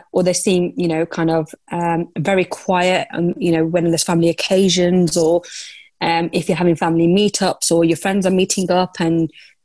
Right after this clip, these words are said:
and, you know, they're, they're bringing excuses as to why they can't meet you or why they can't join you.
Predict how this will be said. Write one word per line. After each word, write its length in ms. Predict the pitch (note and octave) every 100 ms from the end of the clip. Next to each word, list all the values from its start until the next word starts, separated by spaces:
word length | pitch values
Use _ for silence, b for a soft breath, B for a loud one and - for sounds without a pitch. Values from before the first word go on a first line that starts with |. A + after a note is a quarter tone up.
| -
and, 360 | E3+ E3+ E3+ - -
you 80 |
know, 140 | F3 D#3
they're, 280 | F3+ F3+ F3 -
they're 420 | E3+ F3+ F3 D#3+ -
bringing 300 | F#3+ F3+ F3
excuses 560 | - - G3 F#3+ F#3
as 120 | F3 -
to 120 | D#3+
why 200 | E3+ E3
they 80 | E3
can't 300 | - E3 -
meet 260 | F#3+ G3
you 280 | F3+ F#3 F3+
or 100 | D#3+
why 160 | F3 F3
they 80 |
can't 260 | - C#4 E3+
join 320 | - F#3+ F#3+
you. 380 | F#3 F#3 F3+